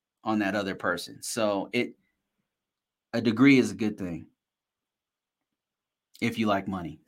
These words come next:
Um, what do you recommend for someone with no degree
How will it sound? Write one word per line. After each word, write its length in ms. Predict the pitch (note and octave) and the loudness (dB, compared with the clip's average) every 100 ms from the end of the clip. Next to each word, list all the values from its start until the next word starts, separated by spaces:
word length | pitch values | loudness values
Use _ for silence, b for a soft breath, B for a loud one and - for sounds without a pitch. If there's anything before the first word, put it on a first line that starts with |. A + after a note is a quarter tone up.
| B B B B B B B | B B B B B B B
Um, 300 | A2+ B2 A#2+ | 4 4 4
what 220 | A#2 C#3 | 4 2
do 80 | C#3 | 4
you 220 | D3 C#3+ | 6 8
recommend 420 | C3+ C3+ B2 B2+ B2+ | 6 4 4 4 2
for 80 | |
someone 440 | A#2 B2+ A#2+ A#2+ A2+ | 0 0 2 2 0
with 160 | G#2+ | -2
no 200 | G#2+ A2+ | 0 2
degree 640 | B2 A2+ A2 A2 G#2 G#2+ | 2 0 0 2 2 -2